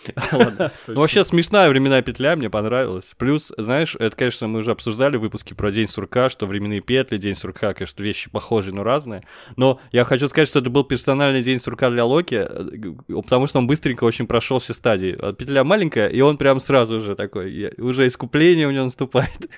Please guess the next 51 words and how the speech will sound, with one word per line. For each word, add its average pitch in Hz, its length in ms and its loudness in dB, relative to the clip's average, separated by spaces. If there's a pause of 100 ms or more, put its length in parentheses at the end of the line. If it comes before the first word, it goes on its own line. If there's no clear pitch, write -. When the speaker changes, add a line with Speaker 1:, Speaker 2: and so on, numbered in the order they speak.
Speaker 1:
<laughs> - 240 -10
Он 131 140 4
уже 135 180 2
признался 131 500 2
Speaker 2:
Мгм. 135 40 -8
Speaker 1:
себе 131 300 0
во 120 100 4
всём, 117 340 -2
это 104 140 -6
было 104 160 -2
забавно 95 420 -4
довольно. 85 300 -12 (180)
Он 120 120 -4
сказал: 123 340 2
"Я 127 220 6
нарцисс". 143 720 2 (260)
"Я 120 120 2
нарцисс", 117 520 -2
да, 107 260 0
признался 113 600 -2
в 95 40 -8
этом, 101 220 -6
который 104 340 -2
хочет - 520 -4 (220)
внимания. 110 680 -2 (240)
Ну, 120 80 0
вообще, 127 300 2
кстати, 135 440 2 (260)
э, 113 80 -6
опять 147 380 4
же, 110 180 0
то, 147 180 4
о 127 40 4
чём 120 220 0
мы 117 60 -2
с - 40 -10
тобой 110 220 0
говорили, 120 440 2
прямым 123 280 0
текстом 113 320 -4
проговорили 107 480 -2
другие 101 320 -6
персонажи, 110 640 -6
то, 104 140 -8
что - 160 -8
его 117 160 0
нарциссизм 117 640 -2
был 107 220 -2
возведён 110 560 -2
в 107 60 -4
абсолют 113 560 -2